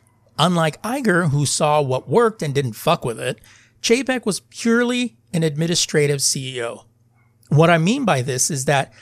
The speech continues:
Iger liked to take success whatever way he could get it.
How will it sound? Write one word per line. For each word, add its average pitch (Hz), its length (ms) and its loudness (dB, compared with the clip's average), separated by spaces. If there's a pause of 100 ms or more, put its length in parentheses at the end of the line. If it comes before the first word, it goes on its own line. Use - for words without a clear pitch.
(360)
Iger 247 380 -2
liked 185 320 -4 (220)
to 190 100 -4
take 196 340 -2 (520)
success - 480 -2
whatever 180 760 0 (420)
way 147 340 2
he 135 160 0
could 139 340 -4
get - 180 -8
it. - 140 -20